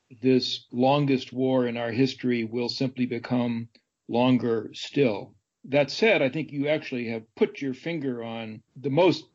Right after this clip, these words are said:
important issue here, and that is the extent to which the American people have agreed to allow the two major candidates to simply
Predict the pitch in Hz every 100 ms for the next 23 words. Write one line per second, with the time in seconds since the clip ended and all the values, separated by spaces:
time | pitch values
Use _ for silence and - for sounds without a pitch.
0 | - 127 - - 208 127 113 - - 170
1 | - 107 113 123 104 104 - _ _ _
2 | _ - 135 135 147 151 139 127 131 123
3 | - 143 143 - 127 127 127 - - -
4 | - 123 131 143 147 139 127 120 175 170
5 | 139 123 120 - - 127 131 123 120 117
6 | _ - 135 131 135 170 185 156 - -
7 | 139 131 127 131 139 135 127 - 147 135
8 | 131 131 127 - 139 135 127 127 123 123
9 | - 131 127 127 120 117